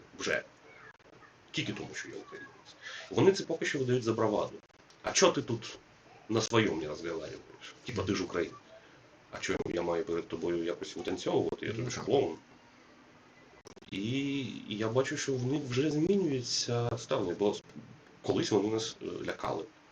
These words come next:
Speaker 1: колись вони нам, ну, вони справді здавалися сильними, вони справді здавалися, там, друга армія світу в цей, в кінці, в кінці. А виявилось, ні.
Speaker 2: Так от, стосовно що, е, е, час так трохи, так ще повернусь,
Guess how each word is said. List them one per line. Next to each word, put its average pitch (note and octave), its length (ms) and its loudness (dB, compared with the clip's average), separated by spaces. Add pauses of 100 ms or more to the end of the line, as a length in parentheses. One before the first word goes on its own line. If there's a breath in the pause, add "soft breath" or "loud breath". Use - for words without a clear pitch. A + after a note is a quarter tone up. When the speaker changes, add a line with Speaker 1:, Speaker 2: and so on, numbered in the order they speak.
(340 loud breath)
Speaker 1:
колись D#2 220 -4
вони F#2+ 220 2
нам, - 80 -4 (260)
ну, F2+ 100 2 (100)
вони F#2+ 180 -6
справді F3 320 2
здавалися F#2 400 0
сильними, F#2 400 -2 (200)
вони - 120 -10
справді C3 320 -2
здавалися, G2+ 340 0
там, - 140 -8
друга F2 280 0
армія E2+ 200 -4
світу - 340 -8
в - 40 -16
цей, - 80 -10
в - 120 -16
кінці, G2 180 -4
в - 160 -12
кінці. F#2+ 220 -6 (1200 loud breath)
А - 60 0
виявилось, - 400 0
ні. - 120 -2 (640 loud breath)
Speaker 2:
Так B2+ 180 6
от, F#3+ 100 8
стосовно F3 500 6
що, D3 440 10
е, A2 80 12
е, F2+ 380 8
час - 240 4
так G#2 160 0
трохи, G#2 420 0 (180)
так F2+ 200 -4
ще A2+ 260 4 (560 loud breath)
повернусь, A2+ 460 8